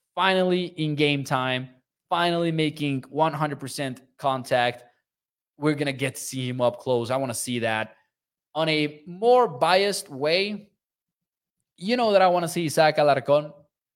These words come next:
you know, the Mexican player who is changing from offensive lineman, switching from offensive line to defensive line. I wanna see how he looks like.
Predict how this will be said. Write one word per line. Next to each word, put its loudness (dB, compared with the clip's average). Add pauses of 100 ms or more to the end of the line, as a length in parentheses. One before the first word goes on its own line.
(280)
you -12
know, -2
the -10
Mexican -6
player -2
who -8
is -8
changing -6 (760)
from 0
offensive -4
lineman, -6 (220)
switching -4
from -8
offensive -4
line -4 (300)
to -8
defensive -6
line. -4 (400)
I -6
wanna 0
see 0
how 6
he 0
looks 0
like. -2